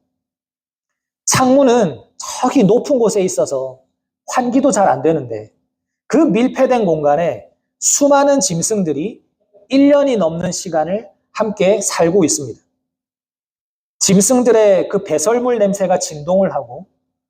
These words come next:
울음소리가 진동을 하고, 그러니까 그곳에서 잠이나 제대로 잘 수 있었겠습니까? 그런데 문제는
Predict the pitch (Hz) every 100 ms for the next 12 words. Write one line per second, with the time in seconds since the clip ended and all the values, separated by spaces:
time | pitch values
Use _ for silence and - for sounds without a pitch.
0 | _ _ _ 262 294 294 285 240 226 208
1 | 202 196 - 151 160 175 165 123 - 139
2 | _ _ _ _ _ _ - 294 277 247
3 | - 240 285 220 - 208 175 131 _ _
4 | _ _ - - 226 285 254 - 165 196
5 | 190 175 165 196 190 - 147 131 113 _
6 | _ _ _ _ _ _ _ _ _ _
7 | _ _ _ - 220 240 214 156 165 156
8 | 185 226 143